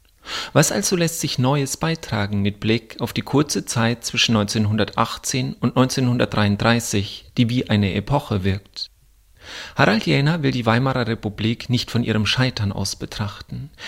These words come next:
Er vermeidet daher den Blick aus dem Nachhinein und rückt stattdessen die zeitgenössischen Wahrnehmungen ins Zentrum.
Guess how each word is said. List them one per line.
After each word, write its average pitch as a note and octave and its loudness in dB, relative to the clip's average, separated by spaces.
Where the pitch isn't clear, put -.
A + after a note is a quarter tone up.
Er D3+ 4
vermeidet E3+ 2
daher A#2 2
den A2 2
Blick A2 -2
aus A#2 -4
dem G#2+ 2
Nachhinein A2 0
und B2+ 2
rückt E3+ 0
stattdessen A#2 0
die G#2+ -2
zeitgenössischen A#2 4
Wahrnehmungen G2 4
ins G#2+ -2
Zentrum. G#2+ -2